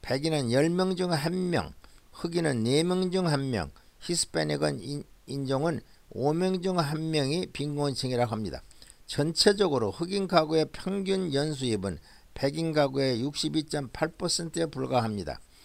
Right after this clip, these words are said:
한 가지 긍정적인 통계가 있습니다. 유럽인들과 미국인들의 미래 지향 태도를 비교한 연구가 있었습니다.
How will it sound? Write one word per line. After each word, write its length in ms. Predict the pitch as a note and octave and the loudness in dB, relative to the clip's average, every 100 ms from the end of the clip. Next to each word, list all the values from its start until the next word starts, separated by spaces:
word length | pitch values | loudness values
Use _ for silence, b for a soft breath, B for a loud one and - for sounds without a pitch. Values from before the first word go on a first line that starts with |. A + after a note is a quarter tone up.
| B B | B B
한 300 | - - F#3+ | -14 -6 0
가지 220 | G3+ F#3 | 2 2
긍정적인 760 | C#3+ - D3+ F3 G3+ F#3+ G3 G3 | 0 -4 -4 0 0 0 -2 -4
통계가 460 | D#3+ D#3 E3+ E3+ E3+ | -4 -4 -2 0 0
있습니다. 500 | D#3+ F3+ F3+ C#3 D#2+ - B B B B - | 0 -4 2 2 2 -10 B B B B -6
유럽인들과 840 | B2+ D#3 G#3+ G3+ F#3+ F3 D#3+ D3 | 0 4 4 4 0 2 6 6
미국인들의 680 | C3 D3+ E3 E3 E3 D3+ C#3+ | 6 2 2 0 0 2 2
미래 480 | A#2+ B2+ E3+ E3+ E3+ | 2 -2 2 4 2
지향 440 | - D#3 D#3+ D#3+ D#3 | 2 4 4 2 0
태도를 460 | - E3+ F3+ F3 | 0 0 -2 -2
비교한 520 | E3+ - D3 D#3+ D3 C#3+ | -4 -8 -2 2 2 2
연구가 420 | C#3 C3 B2+ A#2+ | -2 0 2 2
있었습니다. 600 | A#2 A2+ - G2 C#2+ | 2 -2 -4 -8 -12